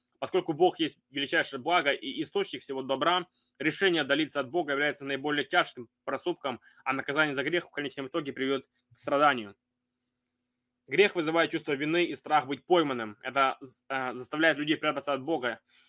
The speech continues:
э, как это делали Адам и Ева. Это также приводит к искажению истины о Боге и морали, самообману и моральному безразличию.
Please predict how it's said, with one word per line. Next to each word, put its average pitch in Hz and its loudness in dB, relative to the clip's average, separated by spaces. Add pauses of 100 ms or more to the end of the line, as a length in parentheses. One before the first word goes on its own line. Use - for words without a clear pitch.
(140)
э, 120 -8
как - -8
это 123 -2
делали 127 2
Адам 127 0 (580)
и 139 -4
Ева. 139 0 (160)
Это 139 -12
также 160 4
приводит 156 -2
к - -20
искажению 147 0
истины 143 -6
о 127 -2
Боге 139 0
и 139 -4
морали, 143 0
самообману 131 -4
и 139 -6
моральному 131 0
безразличию. 123 -6